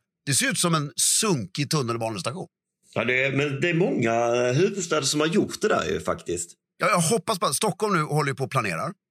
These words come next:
Speaker 2: Mm.
Speaker 1: för ny opera.
Speaker 2: Mm.
Speaker 1: Och jag bara så här, min högsta önskan är
Speaker 2: Mm.
Speaker 1: bygg ingen ny opera, släng in massa miljarder på pimpa den befintliga till absolut perfektion.
Speaker 2: Mm.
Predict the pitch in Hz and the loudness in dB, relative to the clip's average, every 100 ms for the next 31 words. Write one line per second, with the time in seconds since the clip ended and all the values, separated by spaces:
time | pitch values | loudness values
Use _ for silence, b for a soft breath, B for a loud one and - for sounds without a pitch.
0 | - 98 101 135 - _ _ _ - 156 | -2 0 0 -2 -8 _ _ _ -2 0
1 | 131 120 92 - 113 - _ 92 92 104 | 2 0 -2 -4 -6 -6 _ -2 0 0
2 | 135 - _ _ _ _ _ 185 202 202 | -2 -12 _ _ _ _ _ 2 2 2
3 | 151 135 113 - _ _ - 214 202 185 | 0 -2 -4 -10 _ _ -4 0 2 2
4 | - 143 120 - - 95 - _ _ 101 | 0 0 -2 -2 -6 -8 -14 _ _ 0
5 | 98 113 - _ _ _ _ _ _ _ | 0 -2 -6 _ _ _ _ _ _ _
6 | _ _ - 214 190 202 165 147 131 123 | _ _ 0 2 2 2 2 2 2 0
7 | - 127 - 165 160 165 160 139 151 147 | 2 0 2 0 2 2 2 2 2 2
8 | 131 120 117 104 123 120 - _ - 156 | 2 2 0 -2 -2 -4 -6 _ -2 0
9 | 101 - 123 120 113 110 139 139 - 110 | -4 -2 0 0 -2 -4 -4 -4 -2 -2
10 | - 113 110 - - - 127 107 90 101 | 0 -2 -2 -6 -4 -2 0 -2 -4 -4
11 | 98 90 - - _ _ - 98 101 107 | -6 -10 -14 -16 _ _ -2 2 2 0